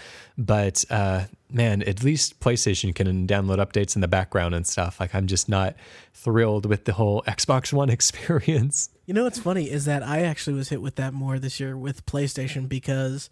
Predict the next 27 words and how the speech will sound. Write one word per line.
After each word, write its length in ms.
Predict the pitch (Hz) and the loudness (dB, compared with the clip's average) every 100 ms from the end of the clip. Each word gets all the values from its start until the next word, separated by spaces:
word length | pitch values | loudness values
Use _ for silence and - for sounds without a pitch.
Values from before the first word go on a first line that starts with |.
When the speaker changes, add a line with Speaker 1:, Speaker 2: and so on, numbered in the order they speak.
| - | -10
Speaker 1:
Hmm. 180 | 143 127 80 - | 0 0 0 -2
Speaker 2:
in 200 | 165 147 | -2 0
the 100 | 143 | 0
last 320 | 156 196 190 | 0 -2 -2
generation, 460 | 180 151 151 143 | -2 0 0 -2
PlayStation 480 | 131 151 143 143 139 | -2 -2 -2 -4 -4
had 100 | 135 | -6
so 140 | - 151 | -4 -2
many 160 | 143 | -2
updates 360 | - 135 143 131 | -4 -4 -4 -2
that 240 | 135 - | -6 -6
bricked 440 | - 139 147 - - | -4 -4 -4 -8 -8
consoles. 760 | 135 135 147 170 180 220 - _ - - _ _ _ | -4 -4 -2 -2 -2 -4 -10 _ -20 -20 _ _ _
I 320 | 143 143 139 | 0 0 0
said, 420 | 135 - 143 135 139 | -2 0 0 0 -2
"No, 180 | 135 127 - | -4 -4 -2
you 140 | 156 | 0
have 180 | 156 143 | 2 0
to 140 | 147 - - | -4 -4 -4
ask 320 | 151 147 - | -4 -4 -6
me 140 | 151 135 | -4 -2
permission 500 | 139 131 131 135 139 | -2 -2 -4 -4 -6
to 140 | 147 | -6
install 420 | 139 - 135 131 | -6 -6 -6 -4
updates, 420 | 123 135 127 110 98 | -4 0 0 0 -2
Speaker 1:
Mm. 20 | |
Speaker 2:
PlayStation." 640 | 135 135 127 135 139 135 | -6 -6 -6 -6 -6 -8